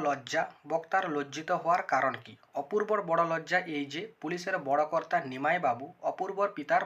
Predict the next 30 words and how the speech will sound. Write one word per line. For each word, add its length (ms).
বন্ধু, 280
তিনি 220
একদিন 260
তার 140
চাকরি 360
করে 200
দিয়েছিলেন। 380
পরের 260
প্রশ্ন, 240
একটু 180
মমতা 400
বোধ 140
করিল 240
বটে, 240
উদ্দিষ্ট 340
ব্যক্তি 240
মমতা 400
বোধ 120
কেন 160
করল? 240
নদের 240
চাঁদ 180
দুদিন 280
ধরে 200
বাইরের 280
অবিশ্রান্ত 480
বর্ষণের 500
সঙ্গে 320
সুর 200
মিলিয়ে 240